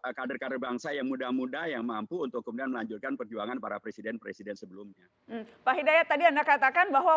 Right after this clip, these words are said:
Speaker 2: wacana amandemen spesifik soal pasal masa jabatan presiden memang
Speaker 1: Hmm.
Speaker 2: belum diusulkan.
Speaker 1: Ya.
Speaker 2: Tapi kan kita tahu, eh, usulan untuk menghidupkan lagi G B H N itu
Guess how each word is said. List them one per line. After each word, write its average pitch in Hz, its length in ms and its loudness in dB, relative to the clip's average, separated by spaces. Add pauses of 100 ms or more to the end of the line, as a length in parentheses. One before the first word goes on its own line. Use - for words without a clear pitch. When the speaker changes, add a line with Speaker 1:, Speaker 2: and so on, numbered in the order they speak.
Speaker 2:
wacana 277 480 6
amandemen 262 720 4
spesifik 320 640 -2
soal 285 480 8 (320)
pasal 277 640 6 (160)
masa 277 320 6
jabatan 240 480 4
presiden 247 480 0
memang 277 240 0
Speaker 1:
Hmm. 240 80 2
Speaker 2:
belum 247 160 4
diusulkan. 240 480 0
Speaker 1:
Ya. 240 80 2
Speaker 2:
Tapi 262 80 0
kan 330 160 6
kita 311 240 2
tahu, 247 320 6 (480)
eh, 269 320 8
usulan 339 480 6
untuk 294 160 -2
menghidupkan 285 560 2
lagi 262 240 2
G 240 160 4
B 214 80 2
H 247 400 4
N 311 80 -6
itu 392 80 -6